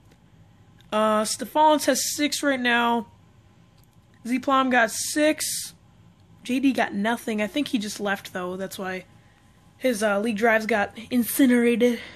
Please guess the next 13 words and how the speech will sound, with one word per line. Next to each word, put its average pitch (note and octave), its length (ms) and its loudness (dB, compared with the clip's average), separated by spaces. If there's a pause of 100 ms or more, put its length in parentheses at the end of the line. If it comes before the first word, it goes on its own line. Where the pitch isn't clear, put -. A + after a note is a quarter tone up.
(300)
Lil B3 260 4
Reuter C4+ 280 0
got A#3+ 360 2
eight C#4 220 2
so C4 220 4
far. A#3+ 380 2 (280)
Will E4+ 160 2
Muter, D4 300 2
twenty-four. B3 680 -2 (540)
Kobe, D4+ 400 2
twenty-two. A3+ 500 -4
May, C#4 360 2
twenty-two. A#3+ 520 -4